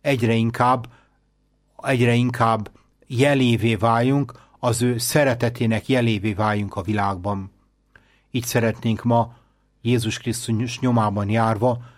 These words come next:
Jézus Krisztus erejében megerősödve ünnepelni Urunk, bemut-, Urunk megjelenését,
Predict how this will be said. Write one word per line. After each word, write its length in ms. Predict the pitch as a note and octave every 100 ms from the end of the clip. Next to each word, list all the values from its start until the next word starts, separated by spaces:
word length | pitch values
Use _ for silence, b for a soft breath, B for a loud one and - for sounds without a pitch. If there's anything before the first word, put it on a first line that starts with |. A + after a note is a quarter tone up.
| B B
Jézus 380 | B2 B2 B2+ -
Krisztus 360 | A#2 - A2+
erejében 800 | - C#3+ A#2+ A#2+ A#2 A2+ A#2 G#2+ - b b b
megerősödve 1120 | B2 A2 A#2+ B2+ A#2+ A#2+ A#2 - A2+ G#2+ B2+ B2 b b b b _ -
ünnepelni 880 | C#3+ C3 B2 A#2+ B2 A#2+ B2+ B2 b b b -
Urunk, 500 | C3+ A#2+ A#2 G#2+ - _
bemut-, 520 | - A2+ B2 B2+ B2 E3
Urunk 440 | C3 B2 A#2 A#2+
megjelenését, 1040 | C3 B2+ A#2 B2 A#2+ A#2+ A#2 - C3+ -